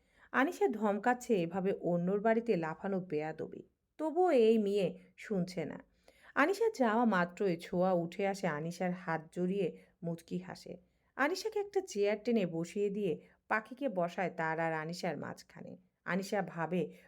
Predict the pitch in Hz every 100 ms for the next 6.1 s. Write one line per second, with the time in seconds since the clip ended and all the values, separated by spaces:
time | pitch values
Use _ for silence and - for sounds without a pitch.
0 | - 240 240 285 190 175 190 190 160 160
1 | 180 170 143 - 170 151 156 185 180 180
2 | 185 175 147 - 165 147 - - _ _
3 | _ - 196 220 247 175 165 139 - _
4 | _ _ _ _ _ _ _ 285 349 370
5 | 381 - 226 247 240 240 240 180 156 143